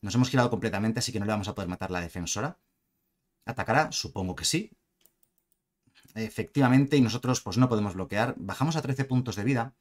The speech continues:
Vale, entonces, tenemos un contrahechizo y tenemos una esperanza en extinción. Contrahechizo sería para el reclutador de Imotane y que no nos mate. Voy a, mm,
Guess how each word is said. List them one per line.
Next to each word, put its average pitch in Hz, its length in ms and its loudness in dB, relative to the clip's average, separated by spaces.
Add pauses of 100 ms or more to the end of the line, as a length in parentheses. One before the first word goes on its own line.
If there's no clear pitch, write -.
(1120)
Vale, 104 400 -4 (100)
entonces, 135 720 0
tenemos 131 300 6
un 127 100 6
contrahechizo 127 920 -2 (120)
y 131 140 2
tenemos 123 340 2
una 127 80 4
esperanza 113 420 -4
en 117 60 0
extinción. 82 680 -8
Contrahechizo 110 500 -2
sería 143 220 4
para 127 140 2
el 110 60 0
reclutador 107 480 -4
de 110 60 2
Imotane 101 360 -2
y 104 100 -10
que 95 80 -8
no 92 60 -4
nos 85 180 -8
mate. 80 280 -10 (640)
Voy 139 320 2
a, 139 260 6
mm, 127 380 4